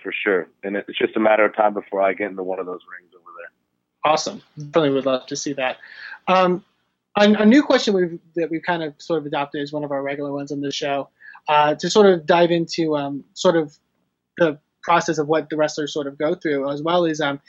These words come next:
Speaker 2: is there anything in particular that you're watching, uh, or studying, uh, whether it's like a,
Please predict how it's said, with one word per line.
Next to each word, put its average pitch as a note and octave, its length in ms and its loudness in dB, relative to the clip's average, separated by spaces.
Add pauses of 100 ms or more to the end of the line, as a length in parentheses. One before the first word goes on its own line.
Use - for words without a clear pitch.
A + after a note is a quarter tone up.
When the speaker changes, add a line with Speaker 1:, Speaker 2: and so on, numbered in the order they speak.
(220)
Speaker 2:
is F#3 100 2
there G#3+ 100 8
anything C4+ 240 6
in B3 80 4
particular G#3+ 400 4
that E3+ 160 2
you're D3+ 140 -4
watching, D3 480 -4 (120)
uh, C#3+ 220 -4
or D3 220 -8
studying, C#3+ 640 -4 (120)
uh, D3 200 0
whether D3+ 220 0
it's D3 180 -6
like C#3+ 160 -4
a, C3+ 260 -2